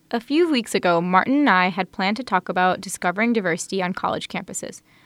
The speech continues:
However, this past week, many issues specifically about race on campus have risen due to activism across social media and at schools like at Yale and Mizzou. We plan to address these recent events in the broader context of diversity on campus.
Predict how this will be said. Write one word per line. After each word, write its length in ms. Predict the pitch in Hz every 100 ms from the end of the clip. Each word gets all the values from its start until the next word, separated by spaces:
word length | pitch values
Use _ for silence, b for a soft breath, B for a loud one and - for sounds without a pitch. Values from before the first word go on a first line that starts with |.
| b -
However, 280 | 214 220
this 200 | 226 233
past 400 | - 208 247 -
week, 260 | 208 202 -
many 340 | 190 185 247
issues 300 | - - 190
specifically 580 | - 180 - 185 226 254
about 320 | 214 185 151
race 280 | 170 175 175
on 140 | 233 233
campus 420 | 196 165 170 -
have 260 | - 180
risen 400 | 196 247 190 165 175 B B -
due 160 | 208
to 180 | 208 -
activism 540 | - - 220 233 240
across 300 | 214 - 170
social 320 | - 185 - 214
media 420 | 185 175 - - b
and 240 | - 185 -
at 140 | 185
schools 520 | - - 233 87 -
like 200 | 175 175
at 80 | 175
Yale 340 | 185 175 190 -
and 160 | 185
Mizzou. 380 | 175 170 170 - - _ -
We 60 | 214
plan 260 | - 220 240
to 120 | 311
address 320 | 262 196 196
these 240 | - 196
recent 300 | 185 170 226
events 360 | 226 185 175 175
in 140 | -
the 60 | 185
broader 340 | 170 170 190
context 500 | 208 190 185 185 -
of 100 | 175
diversity 460 | 175 175 170 - 185
on 120 | 180
campus. 480 | - 175 - -